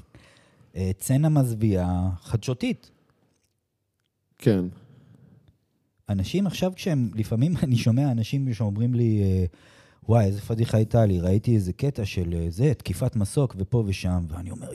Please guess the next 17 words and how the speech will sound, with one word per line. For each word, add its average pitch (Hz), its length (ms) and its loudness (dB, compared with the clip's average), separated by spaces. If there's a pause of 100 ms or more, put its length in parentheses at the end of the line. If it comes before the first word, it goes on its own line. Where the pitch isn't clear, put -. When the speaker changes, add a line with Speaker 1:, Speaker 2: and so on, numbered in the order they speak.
Speaker 1:
"יואו, - 420 -14
וזה, 110 280 -8
איזה 123 260 0
מטורף", 135 500 -4
וזה, 107 340 -2
ואז 107 200 0
אני 113 100 -2
קולט 98 280 -2
שזה 98 280 -4
בכלל, 98 380 -4 (420)
אה, 101 200 -6
טריילר 107 300 0
של 104 180 -4
משחק, 92 580 -6
אה, 85 280 -6 (300)
בסוני 98 340 -4
חמש. 90 360 -6